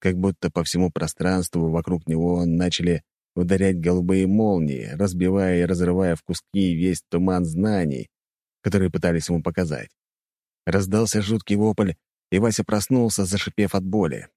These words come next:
Кольцо на его пальце горело голубым и сильно жгло кожу. Вася сдернул его с пальца, ожидая, что увидит там ожог, но нет, никакого ожога не было.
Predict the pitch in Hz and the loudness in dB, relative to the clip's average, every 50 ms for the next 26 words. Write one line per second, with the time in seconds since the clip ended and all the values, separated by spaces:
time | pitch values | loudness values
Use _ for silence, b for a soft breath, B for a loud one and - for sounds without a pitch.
0 | _ _ _ _ - 101 98 92 - - - 131 123 113 92 78 71 69 73 73 | _ _ _ _ 0 0 0 2 -2 -2 0 0 2 2 2 2 0 0 -2 -4
1 | - - 95 92 87 80 - - 73 69 67 69 85 92 92 98 101 101 95 92 | -4 -4 -2 0 0 -2 -2 -6 -8 -10 -6 -4 -4 -2 0 2 2 2 2 2
2 | 92 82 82 82 87 85 92 98 98 90 82 76 - - 95 92 90 87 85 80 | 0 0 0 0 0 0 0 0 2 2 0 -2 -2 0 0 2 2 2 0 -2
3 | 80 87 92 92 87 - - 113 101 85 69 57 50 50 - _ _ _ _ _ | -2 -2 -2 -2 -2 0 0 0 0 0 -2 -4 -10 -12 -16 _ _ _ _ _
4 | _ _ _ _ _ _ _ _ _ _ _ - - 73 82 - 95 95 90 92 | _ _ _ _ _ _ _ _ _ _ _ -4 -2 -2 0 0 0 -2 0 2
5 | 104 107 101 101 98 98 101 98 92 - - - 101 104 - - 98 90 95 95 | 2 2 2 2 2 2 2 2 0 0 -2 0 0 0 0 0 -2 -2 0 0
6 | 98 101 98 90 - 98 95 95 98 98 92 98 92 - - 90 95 101 101 104 | 0 0 0 0 0 0 0 2 0 0 0 -2 -4 -2 -2 -2 0 0 0 0
7 | 120 117 - _ _ _ _ _ _ _ - 78 92 123 139 135 127 - - _ | 0 -2 -2 _ _ _ _ _ _ _ -2 0 2 2 2 0 0 -4 -10 _
8 | _ _ _ _ _ _ _ _ - 80 80 78 82 78 - 87 85 87 90 92 | _ _ _ _ _ _ _ _ -4 -4 -2 -2 -2 -2 0 0 2 2 2 2
9 | 90 87 98 95 98 104 107 113 110 113 113 110 98 | 0 0 0 0 2 2 2 2 2 0 0 -2 -4